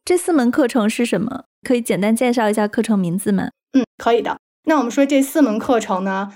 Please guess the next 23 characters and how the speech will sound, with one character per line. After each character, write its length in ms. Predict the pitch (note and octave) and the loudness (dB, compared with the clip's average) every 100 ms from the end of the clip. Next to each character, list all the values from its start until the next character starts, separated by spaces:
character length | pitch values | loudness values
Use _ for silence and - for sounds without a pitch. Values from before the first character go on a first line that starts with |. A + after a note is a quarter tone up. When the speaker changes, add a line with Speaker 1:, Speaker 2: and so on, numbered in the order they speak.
| - _ | -20 _
Speaker 2:
它 240 | - A3+ A3+ | -6 -2 -2
分 260 | A3 D4+ | 2 4
别 200 | C#4 F#3+ | 4 2
叫 260 | F#3+ G#3 F#3+ | 0 0 0
做： 340 | F#3+ G3 E3+ | -2 -2 -2
第 200 | G3+ B3 | -4 0
一 80 | C4 | 0
门 200 | A3+ F#3+ | 0 -2
课 200 | G3 G3+ | -2 -2
程 180 | G3 F#3 | -2 -4
是 100 | G3+ | -2
叫 200 | G3+ F#3+ | 0 0
做 140 | F#3 | 0
这 120 | F#3 F#3+ | -2 -4
个 100 | F#3+ | -4
formal 400 | - C4 C4 B3+ | 2 4 4 2
analysis， 720 | F#3+ G3 G3 - - G3 - | 0 -2 -2 -4 -8 -10 -6
就 140 | G3+ | -4
是 140 | G3+ F#3 | -4 -6
形 260 | - F#3+ | -6 -8
式 160 | G3+ B3 | -4 -2
分 240 | C4+ C#4 | 4 4
析。 280 | C#4+ C#4+ C#4 | 4 2 2